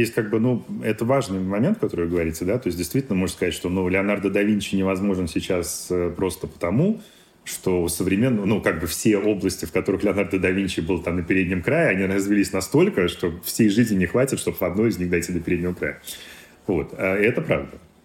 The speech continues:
действительно. То есть нельзя быть специалистом во всём и так далее. Но вопрос, каким образом ты становишься своим вот хорошим узким специалистом. То есть для, для меня как бы базовая модель состоит в том, что ты сужаешься постепенно.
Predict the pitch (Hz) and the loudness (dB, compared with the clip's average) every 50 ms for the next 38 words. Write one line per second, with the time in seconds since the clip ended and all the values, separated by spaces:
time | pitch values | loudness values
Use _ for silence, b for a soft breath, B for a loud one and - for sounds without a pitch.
0 | - - 92 87 - 110 98 - - 76 71 69 - - 87 82 - 98 95 90 | -8 -6 -6 -2 0 0 0 0 0 -4 -6 -6 -4 -2 -2 -2 0 0 2 2
1 | 101 123 131 123 110 - - - 82 - 92 92 95 90 - - 85 85 87 87 | 4 4 4 2 0 -2 -4 -4 -2 0 2 2 2 0 0 -2 -2 -2 -2 -2
2 | - - - 170 180 165 131 - 98 98 90 80 71 71 73 78 92 107 113 101 | -2 0 0 2 2 2 0 0 -2 -2 -2 -2 -4 -4 -2 -2 0 2 2 2
3 | 101 98 - 143 180 226 214 - - 104 92 - - 127 143 156 156 139 113 113 | 0 2 2 2 2 2 0 -2 -2 -2 -2 0 0 0 2 2 2 2 2 0
4 | 104 95 - 113 104 - - 101 104 110 107 98 90 - - 90 87 - - 95 | 0 0 0 -2 -2 0 0 2 2 2 2 2 0 -2 -4 -4 -4 -2 0 0
5 | 92 90 87 82 - 92 95 110 110 - 95 92 92 - - - 87 - - 78 | 0 0 -2 -2 -2 0 0 0 0 -2 -2 -2 -4 -4 -6 -10 -14 -14 -12 -8
6 | - - 87 80 78 73 - - - - B B B B B B B B B B | -6 -6 -4 -4 -4 -6 -8 -10 -16 -20 B B B B B B B B B B
7 | - 98 87 78 78 - 95 95 98 92 95 98 101 107 127 156 - - 101 - | -4 -2 -2 -2 -4 -4 -2 0 0 2 2 2 2 2 4 4 4 2 2 2
8 | 143 113 - - 98 87 95 98 90 87 90 87 87 85 90 90 90 90 87 95 | 0 -2 -2 -2 -4 0 0 2 2 2 2 0 -2 -2 -2 -2 -2 -2 0 2
9 | 104 107 101 92 98 92 92 90 92 95 104 151 196 - - 117 - - - 101 | 2 2 2 2 0 0 0 0 2 2 2 2 2 0 -2 -4 -2 0 2 2
10 | 127 123 - 117 113 - - - 107 - - 113 101 98 92 85 87 87 87 - | 2 2 0 -2 -2 -2 -2 -2 -2 -2 0 -2 0 0 0 0 0 0 -2 -4
11 | - - 78 - - - - 80 78 - 80 71 - | -6 -8 -8 -8 -10 -8 -8 -6 -6 -6 -6 -8 -8